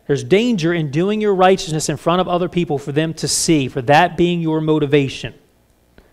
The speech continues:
says, "So when you give to the needy, do not announce it with trumpets as the hypocrites do in the synagogues and on the streets to be honored by them."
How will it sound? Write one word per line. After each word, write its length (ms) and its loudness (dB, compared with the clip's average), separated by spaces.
says, 200 0
"So 80 0
when 140 0
you 100 -4
give 340 4
to 100 -6
the 120 -2
needy, 280 0
do 180 0
not 160 0
announce 400 0
it 100 -2
with 140 -4
trumpets 540 -4
as 120 0
the 100 0
hypocrites 520 0
do 300 -2
in 60 -6
the 60 -4
synagogues 680 0
and 100 -4
on 140 -4
the 80 -6
streets 500 -6
to 100 -8
be 140 -4
honored 460 -2
by 240 2
them." 300 -10